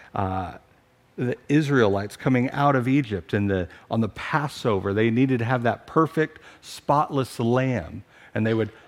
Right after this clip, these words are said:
sacrifice, and they would take the blood of that lamb and apply it to their doorpost so that the angel of death would pass over. You couldn't just grab any lamb that you wanted. It had to be a perfect, spotless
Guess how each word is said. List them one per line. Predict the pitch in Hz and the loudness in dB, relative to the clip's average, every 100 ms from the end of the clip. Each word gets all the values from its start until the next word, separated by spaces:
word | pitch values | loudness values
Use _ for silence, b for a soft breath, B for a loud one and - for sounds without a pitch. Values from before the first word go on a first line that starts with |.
| - | -20
sacrifice, | - - - 143 151 - 104 98 82 82 - - - b b b | -16 -10 -4 -2 0 0 -2 -2 -6 -10 -16 -20 -20 b b b
and | 113 | -2
they | |
would | 107 107 | -2 0
take | 139 135 | -2 -2
the | |
blood | 120 123 139 147 | -2 2 4 4
of | 131 | 4
that | 123 113 | 2 2
lamb | 135 135 139 127 | 2 4 6 6
and | 104 | 4
apply | 98 - - 131 143 | -2 -6 -4 -2 -2
it | 135 | -4
to | - | -4
their | 117 | -4
doorpost | 113 135 139 - 87 85 - - B B | 0 0 0 -2 -10 -10 -18 -20 B B
so | - 123 | -2 0
that | 120 | 0
the | 127 120 | 0 2
angel | 135 143 131 | 4 4 2
of | 120 | 2
death | 117 127 - | 0 -2 -2
would | 117 | -8
pass | - 120 117 - | -6 -8 -8 -4
over. | 139 135 110 - B B B | -4 -4 -6 -14 B B B
You | 147 | -2
couldn't | 147 190 165 | 2 2 4
just | 160 - | 0 0
grab | 151 151 143 | 0 2 2
any | 151 151 147 | 2 2 4
lamb | 131 135 139 | 4 4 2
that | 127 | 0
you | 117 123 | -4 -2
wanted. | 135 127 | 0 0
It | 113 | -2
had | |
to | 120 | -2
be | 120 | -2
a | 113 | -4
perfect, | - - 143 - 139 - B B | -4 -2 -2 0 -4 -4 B B
spotless | - - - 127 - 123 120 - | -20 -4 -2 0 -2 -4 -4 -6